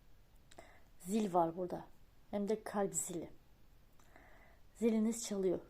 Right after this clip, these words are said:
Kalp ziliniz çalıyor. Hem de muhteşem bir şekilde çalıyor. Sizi mutlu edecek, sizi sevindirecek burada kalp zili var. Yani kalbinizde, yüreğinizde muhteşem bir şekilde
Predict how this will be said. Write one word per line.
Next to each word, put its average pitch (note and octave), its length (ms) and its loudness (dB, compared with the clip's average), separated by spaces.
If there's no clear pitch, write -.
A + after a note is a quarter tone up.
Kalp G#3+ 320 0
ziliniz G3 400 -4
çalıyor. F#3+ 340 -2
Hem F#3+ 220 -2
de G#3 120 -4
muhteşem G3 560 -2
bir F3+ 60 -6
şekilde - 380 -8
çalıyor. - 400 -10
Sizi G3+ 480 -2
mutlu G3 300 -2
edecek, G3 440 0
sizi - 280 -8
sevindirecek F3+ 680 -2
burada F3+ 240 -2
kalp - 320 -8
zili F#3+ 280 0
var. F3+ 120 -4
Yani F#3 220 -4
kalbinizde, G3 600 0
yüreğinizde F#3+ 720 0
muhteşem G3+ 580 0
bir F#3 40 -4
şekilde F#3+ 480 -2